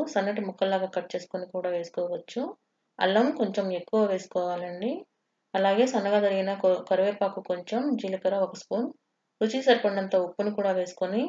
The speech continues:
విస్కర్‌తో కానీ ఫోర్క్‌తో కానీ వీడియోలో చూపిస్తున్న విధంగా ఒక ఐదు నిమిషాలు బీట్ చేసుకోవాలి. మినపప్పుని మిక్సీలో గ్రైండ్ చేసుకున్నప్పుడు పిండిని ఇలా కంపల్సరీగా ఒక ఐదు లేదా పది నిమిషాలు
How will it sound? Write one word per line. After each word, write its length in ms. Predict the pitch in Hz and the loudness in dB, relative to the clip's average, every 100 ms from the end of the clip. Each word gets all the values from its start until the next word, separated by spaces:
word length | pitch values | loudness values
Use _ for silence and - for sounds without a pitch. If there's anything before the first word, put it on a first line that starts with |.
| - _ _ _ 202 | -6 _ _ _ -8
విస్కర్‌తో 480 | 214 - 233 220 208 | 0 4 6 6 4
కానీ 320 | 190 196 285 | 2 2 -2
ఫోర్క్‌తో 440 | 330 202 190 - 185 | 2 0 0 -2 -2
కానీ 320 | 185 180 220 330 302 | -2 -2 -2 -2 -2
వీడియోలో 380 | 202 202 196 190 | -2 0 -2 -4
చూపిస్తున్న 460 | 190 - - 180 | -8 -10 -12 -6
విధంగా 400 | 175 180 175 208 302 - _ _ _ | -6 -6 -4 -2 -2 -6 _ _ _
ఒక 140 | 214 214 | 0 4
ఐదు 180 | 208 202 | 4 4
నిమిషాలు 360 | 202 202 208 | -2 -2 -2
బీట్ 240 | 190 185 - | -2 -6 -4
చేసుకోవాలి. 640 | 185 185 180 175 175 208 330 415 _ _ _ _ _ _ _ _ _ _ _ | -4 -2 -2 -2 -2 -4 -4 -6 _ _ _ _ _ _ _ _ _ _ _
మినపప్పుని 580 | 202 214 220 240 214 208 294 | 0 2 4 4 4 2 2
మిక్సీలో 400 | 285 - 240 240 | 2 2 6 6
గ్రైండ్ 300 | 233 185 190 | 6 2 2
చేసుకున్నప్పుడు 600 | 185 - 180 180 - 214 262 320 | -2 -2 -4 -4 -4 0 2 2
పిండిని 340 | 214 202 208 196 | -2 0 0 0
ఇలా 200 | 190 240 | 2 2
కంపల్సరీగా 720 | 262 190 202 196 180 180 185 233 | 2 -4 -4 -2 -2 -2 0 2
ఒక 120 | 240 208 | 2 0
ఐదు 220 | 180 190 | 0 0
లేదా 240 | 208 190 185 | 0 2 2
పది 180 | 180 180 | 0 -4
నిమిషాలు 440 | 185 180 180 202 | -6 -4 -2 2